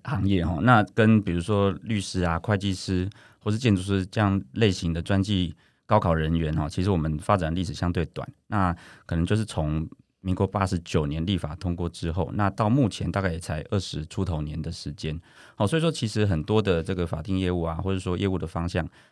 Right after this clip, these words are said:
都还在发展当中。不过的确这二十年来，呃，相关的业务范围其实是越来越广哈。那包括就是说刚刚有提到的这个征收，哦，这样子的案子，或者说近期有一些属于容积代金，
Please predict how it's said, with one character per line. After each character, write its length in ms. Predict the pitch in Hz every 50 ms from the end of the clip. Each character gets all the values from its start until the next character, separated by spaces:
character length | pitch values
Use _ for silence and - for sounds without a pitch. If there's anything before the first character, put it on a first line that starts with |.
| _ -
都 120 | - 123
还 100 | 113 95
在 120 | 90 113 95
发 180 | - 92 90
展 160 | 82 69 62
当 180 | - 78 80 78
中。 180 | - 76 78 76
不 100 | 87 110
过 80 | 143 147
的 160 | - 107 101
确 160 | - 120 110
这 120 | - -
二 60 | - 113
十 120 | - 92
年 200 | 87 80 80 80
来， 220 | 78 78 80 78 - _ _ _ _ _ _
呃， 160 | - - 80
相 180 | - - 123 131
关 160 | 131 131 127
的 100 | 107 101
业 160 | 98 107 104
务 160 | 104 101 98
范 320 | 95 - - 131 98 78 80
围 180 | 73 62 62 -
其 120 | - -
实 80 | 80 87
是 160 | 101 104 101
越 120 | 98 101 80
来 80 | 80
越 160 | 82 87 80
广 180 | 76 - - - -
哈。 180 | - 110 - - _ - - _ _ _ -
那 120 | - 113
包 240 | 104 - - 113 113
括 220 | 113 - - 117 101
就 140 | - 104
是 80 | 101 101
说 140 | 98 101 98
刚 140 | 104 107 104
刚 120 | 104 98 - - _
有 140 | - 85 73
提 200 | - - - 90
到 200 | 82 95 95 85
的 160 | 78 71 71 78
这 120 | - 87
个 260 | - 82 73 69 67 - _ _ _ _ _
征 160 | - - 95
收， 280 | 101 101 - 95 85 82 90 104 101
哦， 100 | - 76 -
这 120 | - 95
样 120 | 87 82
子 120 | 78 - 80
的 120 | - - -
案 180 | - 82 80
子， 120 | 82 - -
或 120 | 87 104
者 60 | 101 98
说 160 | 101 92 95
近 260 | - - 117 95 87
期 300 | - - - 76 76 76
有 140 | 82 82 80
一 80 | 85 85
些 280 | 87 - 90 87 - - - _ _ _ _
属 200 | - - 82 80
于 60 | 82
容 200 | 85 82 82 82
积 140 | 80 - 101
代 260 | 95 - - 95 85
金， 380 | 80 - - 87 82 80 87